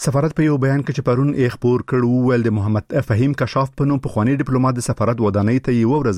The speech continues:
مخکې ننوتی و چې د طالبانو له لوري سفیر ټاکل شوی دی. په بیان کې وړاندې راغلي چې کشاف د سفارت د کارکوونکو مخ ته پر سفیر حمله وکړه، خو سفیر له ځانه دفاع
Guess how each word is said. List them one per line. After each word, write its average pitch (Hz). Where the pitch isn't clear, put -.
مخکې 113
ننوتی 113
و 139
چې 147
د 117
طالبانو 123
له 147
لوري 143
سفیر 117
ټاکل 98
شوی 101
دی. 123
په 120
بیان 107
کې -
وړاندې 104
راغلي 107
چې 160
کشاف 117
د -
سفارت 113
د -
کارکوونکو 110
مخ -
ته 123
پر -
سفیر 107
حمله 98
وکړه، 127
خو 123
سفیر 110
له 95
ځانه 104
دفاع 120